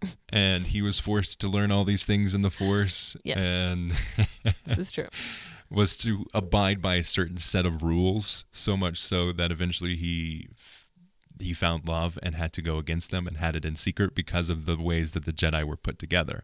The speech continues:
Speaker 1: Mm-hmm.
Speaker 2: I'm, I'm just sad that Luke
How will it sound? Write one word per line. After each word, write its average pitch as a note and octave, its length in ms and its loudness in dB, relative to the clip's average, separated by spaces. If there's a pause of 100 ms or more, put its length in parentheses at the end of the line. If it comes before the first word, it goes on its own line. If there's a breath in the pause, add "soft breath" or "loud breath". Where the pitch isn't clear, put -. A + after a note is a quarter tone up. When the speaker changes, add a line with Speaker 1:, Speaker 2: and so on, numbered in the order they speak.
Speaker 1:
Mm-hmm. E3+ 360 -6 (140)
Speaker 2:
I'm, G2+ 280 2
I'm A2 160 2
just A2 240 2
sad F#2+ 540 2
that E2+ 320 0 (380)
Luke F#2 640 0